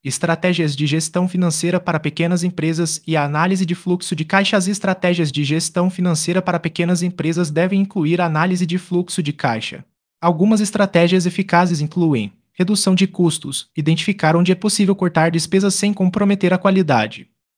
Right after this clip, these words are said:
aumento de vendas, investir em marketing e promoções para atrair mais clientes, negociação com fornecedores, tentar prazos de pagamento mais longos ou descontos por pagamentos antecipados.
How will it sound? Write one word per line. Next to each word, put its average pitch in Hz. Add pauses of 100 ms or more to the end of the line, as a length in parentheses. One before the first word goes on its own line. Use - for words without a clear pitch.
aumento 180
de 156
vendas, 135
investir 190
em 175
marketing 151
e 175
promoções 196
para 190
atrair 180
mais 160
clientes, - (360)
negociação 180
com 196
fornecedores, 190 (220)
tentar 190
prazos 175
de 185
pagamento 170
mais 151
longos 165
ou 190
descontos 202
por 208
pagamentos 180
antecipados. 190